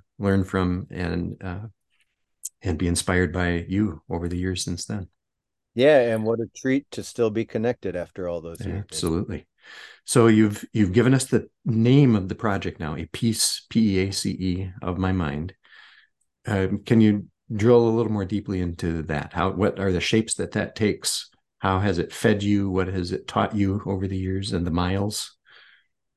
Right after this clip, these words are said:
Speaker 1: that have
Speaker 2: Yeah,
Speaker 1: gone into
Speaker 2: so,
Speaker 1: it?
Speaker 2: so it, it started as a small personal project, and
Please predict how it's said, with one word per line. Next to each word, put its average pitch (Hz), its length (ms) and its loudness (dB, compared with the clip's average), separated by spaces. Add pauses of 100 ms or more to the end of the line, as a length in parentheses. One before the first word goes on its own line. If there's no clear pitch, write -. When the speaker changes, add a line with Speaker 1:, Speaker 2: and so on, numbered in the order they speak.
(320)
Speaker 1:
that 110 80 0
have 156 180 6
Speaker 2:
Yeah, 123 80 2
Speaker 1:
gone 92 180 4
into 95 180 4
Speaker 2:
so, 107 140 2
Speaker 1:
it? - 100 -12 (720)
Speaker 2:
so 143 280 2
it, 127 360 -4
it 135 140 -6
started 139 500 2
as 107 160 0
a 107 60 -2
small 117 340 -2
personal 131 540 -4
project, 85 600 -6 (100)
and 98 520 -4